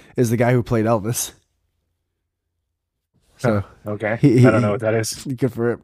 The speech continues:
Speaker 1: Oh, you don't know Zoe one oh one?
Speaker 2: The kids show? Disney Channel stuff?
Speaker 1: That was, uh, Britney Spears', uh, sister did that show.
Speaker 2: Oh.
Speaker 1: That was her show,
Speaker 2: Wow.
Speaker 1: and then she
Speaker 2: Uh,
Speaker 1: got
Speaker 2: how do I
Speaker 1: pregnant.
Speaker 2: not know about this?
Speaker 1: How do, yeah, how do you not know?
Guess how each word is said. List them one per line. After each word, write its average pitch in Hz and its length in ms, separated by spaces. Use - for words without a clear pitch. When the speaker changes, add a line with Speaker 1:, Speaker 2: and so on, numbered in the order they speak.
Speaker 1:
Oh, 143 60
you 156 120
don't 233 180
know 196 100
Zoe 156 320
one 175 160
oh 160 100
one? 139 320
Speaker 2:
The 131 140
kids 135 240
show? 202 260
Disney 139 240
Channel 175 360
stuff? 185 320
Speaker 1:
That 156 100
was, 185 140
uh, 175 180
Britney 175 260
Spears', 160 340
uh, 143 260
sister 135 540
did 110 140
that 101 160
show. 104 240
Speaker 2:
Oh. 143 580
Speaker 1:
That 135 80
was 131 120
her 131 220
show, 127 140
Speaker 2:
Wow. 139 260
Speaker 1:
and 110 140
then 104 100
she 110 100
Speaker 2:
Uh, 113 40
Speaker 1:
got 113 140
Speaker 2:
how 110 60
do 110 60
I 117 100
Speaker 1:
pregnant. - 40
Speaker 2:
not 123 180
know 123 320
about 101 340
this? 104 360
Speaker 1:
How 113 160
do, 113 120
yeah, 123 180
how 117 140
do 110 140
you 170 140
not 98 180
know? 101 220